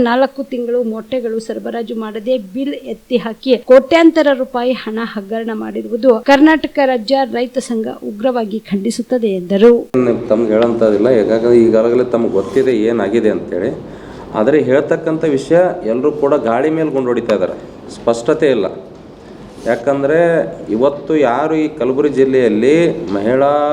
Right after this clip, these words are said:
Speaker 2: ಮತ್ತು, ಆ, ಅದರ ಹಕ್ಕುಗಳಿಗೆ ಹೋರಾಟ ಮಾಡ್ತಕ್ಕಂಥವ್ರು ಮತ್ತು ಇತರೆ ಸಂಘ ಸಂಸ್ಥೆಗಳು ಅದರಲ್ಲಿ ಶಾಮೀಲಾಗಿದ್ದಾವೆ ಅಂತೇಳಿ ನಮ್ಗೆಲ್ರಿಗೂ ಗೊತ್ತಿದೆ. ಮತ್ತು ಅಂಗನವಾಡಿ ಕಾರ್ಯಕರ್ತರು ಮತ್ತು ಸಿ ಡಿ ಮೇಲ್ವಿಚಾರಕರು ಕೂಡ ಶಾಮೀಲಾಗಿದ್ದಾರೆ ಅಂತ ಹೇಳ್ತಾರೆ. ಆದರೆ ಎಲ್ಲೂ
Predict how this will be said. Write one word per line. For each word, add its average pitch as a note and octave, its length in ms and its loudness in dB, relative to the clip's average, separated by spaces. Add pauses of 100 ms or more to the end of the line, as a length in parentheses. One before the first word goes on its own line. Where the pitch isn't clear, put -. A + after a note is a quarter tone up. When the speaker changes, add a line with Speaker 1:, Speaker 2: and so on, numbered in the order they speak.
(160)
Speaker 2:
ಮತ್ತು, C#3 320 -2 (720)
ಆ, G#2 40 -2 (220)
ಅದರ A#2+ 180 0 (300)
ಹಕ್ಕುಗಳಿಗೆ C#3 520 2 (120)
ಹೋರಾಟ B2+ 320 2 (120)
ಮಾಡ್ತಕ್ಕಂಥವ್ರು A2 720 -2 (240)
ಮತ್ತು G#2 260 -4
ಇತರೆ B2 280 2 (160)
ಸಂಘ A#2 180 0 (140)
ಸಂಸ್ಥೆಗಳು A2 520 2 (500)
ಅದರಲ್ಲಿ C3 340 0
ಶಾಮೀಲಾಗಿದ್ದಾವೆ C#3+ 800 2
ಅಂತೇಳಿ C3 380 0
ನಮ್ಗೆಲ್ರಿಗೂ A2+ 500 0
ಗೊತ್ತಿದೆ. F#2 320 0 (720)
ಮತ್ತು C3 240 0
ಅಂಗನವಾಡಿ D3 420 2
ಕಾರ್ಯಕರ್ತರು C3+ 640 0 (220)
ಮತ್ತು B2 300 -4
ಸಿ B2 200 4
ಡಿ A#2 60 6 (160)
ಮೇಲ್ವಿಚಾರಕರು A#2 680 2
ಕೂಡ C3 160 4
ಶಾಮೀಲಾಗಿದ್ದಾರೆ A2 580 0
ಅಂತ C3 140 -6
ಹೇಳ್ತಾರೆ. G#2+ 300 -2 (460)
ಆದರೆ A#2+ 200 2
ಎಲ್ಲೂ D#3+ 180 2